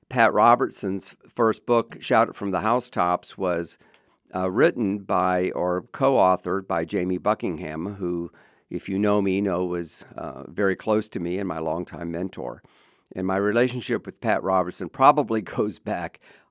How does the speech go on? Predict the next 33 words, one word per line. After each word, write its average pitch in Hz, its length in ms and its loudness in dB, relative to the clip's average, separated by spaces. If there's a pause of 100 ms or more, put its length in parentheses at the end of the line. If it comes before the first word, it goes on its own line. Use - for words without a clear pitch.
almost 127 720 4 (200)
that 95 300 0
far. 76 480 -4 (400)
And 117 100 0
I 113 40 4
was 110 160 2
so 160 220 4
privileged 98 720 -4
that 87 180 -2
he 101 240 -8
gave 110 340 -2
me 101 340 -2
a 85 180 -6
very 117 460 0 (440)
good 120 280 2
endorsement. 104 880 -4
In 92 140 -6
fact, 101 320 -2
when 104 160 -2
we 95 140 -2
published 127 560 0
the 95 80 -6
fifty-one 135 600 2
endorsements 104 760 -2
for 101 160 -4
this 90 240 -4
book, 113 340 -2 (240)
we 110 140 -4
put 127 300 -6
his 113 400 -2 (220)
first - 540 -2 (120)
on 98 180 -4
purpose. - 560 -4